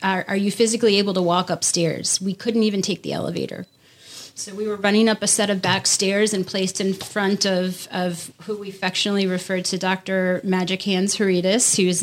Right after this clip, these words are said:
a brilliant, um, brain surgeon here at, uh, Saint Joe's. And he said, "You have five minutes to tell us what's been happening with your son, because we have to, um, he's got a mass compressing on his spine,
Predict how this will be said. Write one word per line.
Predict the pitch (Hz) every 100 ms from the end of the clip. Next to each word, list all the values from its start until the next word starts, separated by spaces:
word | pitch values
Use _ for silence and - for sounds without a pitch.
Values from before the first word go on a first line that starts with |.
| -
a | 175
brilliant, | 175 190 208 190 180 175 - - -
um, | 180 170 170
brain | 185 185
surgeon | 185 185 180 175
here | 175 180 180 175 -
at, | 180 175 165 - -
uh, | 180 165
Saint | - 190
Joe's. | 180 175 240 - 214
And | 208 208 214 208 - - - - - - _
he | -
said, | 214 208 202
"You | 214
have | 220 214
five | - - 196 202 202
minutes | 196 202 175 - - - - - - _ -
to | 190
tell | - 190 175
us | -
what's | 170 -
been | 170
happening | 160 160 165
with | 175 170
your | 175
son, | - 160 170 - _ _ _ _
because | 190 190 185 170
we | 185
have | 180 175
to, | 196 185 175 - - _ _ _ _ _ -
um, | 185 170 165
he's | 180 190 -
got | 180 170 170 -
a | 180 175 165 160 156 -
mass | 196 190 175 208 233 - -
compressing | - 185 202 175 - 185
on | 165 170
his | 165
spine, | - - 151 151 180 226